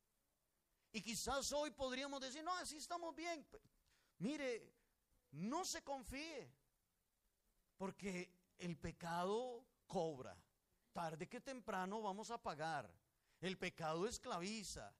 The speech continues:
y el pecado trae muerte. Usted no puede jugar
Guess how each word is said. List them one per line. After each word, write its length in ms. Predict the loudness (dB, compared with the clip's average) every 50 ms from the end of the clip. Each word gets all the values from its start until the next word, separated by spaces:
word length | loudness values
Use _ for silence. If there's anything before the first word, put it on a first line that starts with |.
| _ -20 -4
y 100 | 2 4
el 140 | 4 4 4
pecado 400 | 2 0 0 2 2 4 2 2
trae 260 | 0 0 0 0 0
muerte. 480 | 0 -2 -2 -2 -2 -4 -8 -12 -16 -20 -20 -20 -20 _ _ _ _ _ _ _ _ _ _ _ _ _ _
Usted 320 | -2 -2 -2 0 0 0 2
no 140 | 2 0
puede 520 | 0 -2 -2 2 4 6 6 6 6 4 0
jugar 640 | -2 -4 -6 -4 0 2 4 4 4 4 2 0 -6